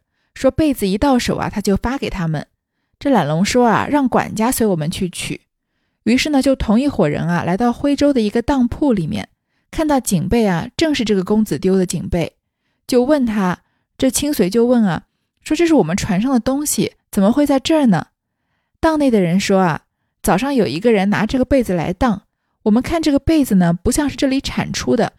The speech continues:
本来就有点疑心，不肯当钱给他。”他就说啊：“你若是担心这个东西来路不明啊，我去找个熟人来，一定会这个帮我做保，就说明这个被子是我的，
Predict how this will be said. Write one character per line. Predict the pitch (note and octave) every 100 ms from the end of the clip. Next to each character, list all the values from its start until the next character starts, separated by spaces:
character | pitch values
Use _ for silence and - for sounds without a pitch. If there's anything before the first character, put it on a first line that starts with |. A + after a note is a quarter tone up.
| _ - -
本 | G3
来 | F3+
就 | - C4+
有 | C#4+
点 | B3 F3 -
疑 | D3
心， | G#3 - A#3 B3 - _ _ - -
不 | E4+
肯 | - - - -
当 | C4 A3
钱 | - C#3+
给 | G3 D#3
他。” | - D#3 - _ _ _ _ -
他 | D4
就 | C#4+
说 | B3+ C4
啊 | C4 G3 - - _ _ -
：“你 |
若 | G3+ C#4+ C#4
是 | - C4
担 | A#3+ C#4 C#4+
心 | D4
这 | C4+
个 | G#3+
东 | B3+
西 | C#4+ G3+
来 | -
路 | G3 A3
不 | B3
明 | G3+ D3 D#3+
啊， | E3 - _ -
我 | B3
去 | D#4
找 | - F#3+
个 | G3+ A3
熟 | - F3+
人 | A3 B3
来， | G3+ D3+ F#3 - _ _
一 | G3 A#3
定 | D#4+ C4+
会 | - A3+ F#3 E3+
这 | - G3
个 | E3+ D#3+
帮 | - A#3+
我 | F#3
做 | - C4 G3+
保， | - -
就 | G3
说 | A#3+
明 | G#3 G3
这 | A#3
个 |
被 | G#3+ B3+
子 | F#3+
是 | - A3
我 | E3+ -
的， | D3+